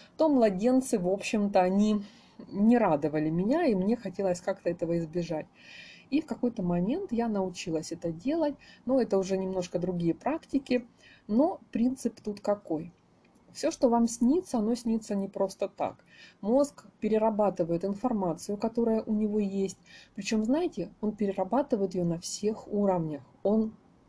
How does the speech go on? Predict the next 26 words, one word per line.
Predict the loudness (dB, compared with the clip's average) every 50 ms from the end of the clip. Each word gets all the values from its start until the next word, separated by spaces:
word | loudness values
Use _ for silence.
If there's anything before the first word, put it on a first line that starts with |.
| -10
видит | -8 -2 2 2 4 4 2 0 -2 -10
абсолютно | -16 -14 -10 -6 -2 0 0 0 0 -2 -4 -4 -6 -6
всё. | -6 -8 -10 -4 -4 -4 -4 -4 _ -20 -20 -20 -20 -20 -20 -20 -20 -20 -12 -4
Вот | -2 -2 0
когда | 0 0 0 2 2 2 4
мы | 2 0
спим, | 0 -2 -6 -4 -2 -2 -2 -6 -10 -14 -6
мы | 0 2 6 6 6 6 4 2 -4 _ _ _ -20 _ _ _ -18
своим | -10 -2 0 2 4 4 4
мозгом | 4 4 4 4 4 2 2 4 4 4 4
уподобляемся | 2 2 2 2 4 4 2 2 2 2 2 2 2 2 0 0 0 -2 -2 -2 -2 -12 _ _ _ -8
фактически | -8 -8 -8 -2 -4 -4 -2 -2 -8 -8 -10 -16 -18 -18 -14
Шерлоку | -6 2 4 4 6 6 4 2 2 0 -6
Холмсу, | -4 0 2 2 2 2 0 -4 -6 -10 -14 -16 _ _ _ _
который | -8 -8 -6 -6 -2 0 2 4 6 6
замечал | 6 6 4 2 2 0 0 0 0 0 0
абсолютно | -2 -2 -2 -2 0 0 0 -2 -2 -2 -4
всё, | -4 -4 -2 0 0 0 0 -2 -8 -20 -20 -20 -20 -16 -6
который | -6 -6 0 2 4 4 4 2
из | 0 -4 -6 -6
каких-то | -6 -8 -6 -2 -4 -4 -2 0 -2 0
мелочей | 0 2 0 0 -2 -4 -8 -6 -2 -2 -2 -2 -4 -8 _ _ _
мог | -4 0 0 2 2 0
сделать | -2 -2 0 2 2 2 2
глобальный | 2 2 2 2 2 2 2 2 0 0 -2 0
вывод. | 0 0 0 0 -2 -6